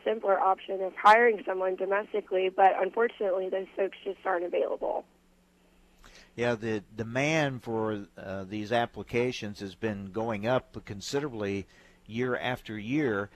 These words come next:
Speaker 2: and I know that many in agriculture have said the current system just isn't working.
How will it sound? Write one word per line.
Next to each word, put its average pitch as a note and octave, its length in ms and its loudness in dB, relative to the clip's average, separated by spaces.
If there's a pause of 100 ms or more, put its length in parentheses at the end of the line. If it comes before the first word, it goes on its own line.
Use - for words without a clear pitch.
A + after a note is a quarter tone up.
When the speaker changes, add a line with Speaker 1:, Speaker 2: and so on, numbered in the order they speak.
(320)
Speaker 2:
and A2 440 -2
I A2+ 160 -4
know C3+ 240 -4
that A2+ 180 -2
many C#3+ 320 -4
in C3 80 -2
agriculture A#2+ 680 -4
have G#2 100 -8
said A#2 220 -2
the G#2+ 80 -6
current D#3+ 380 -6
system B2+ 340 -6
just A#2+ 220 -8
isn't G#2 280 -6
working. A2+ 340 -8